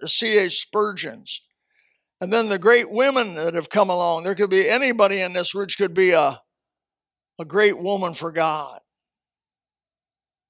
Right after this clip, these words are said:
It's up to you. God wants it.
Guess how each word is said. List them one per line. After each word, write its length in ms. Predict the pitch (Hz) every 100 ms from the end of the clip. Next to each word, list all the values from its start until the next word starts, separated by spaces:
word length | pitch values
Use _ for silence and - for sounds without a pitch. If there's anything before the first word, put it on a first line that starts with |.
| _ _ _ _ _ _ _ _ _ _
It's 160 | 170
up 160 | - 170
to 100 | -
you. 380 | 202 233 196 151 _ _ _ _ _ _ _ _ _ _ _ _ _ _
God 200 | 220 302
wants 320 | 226 208 -
it. 140 | 269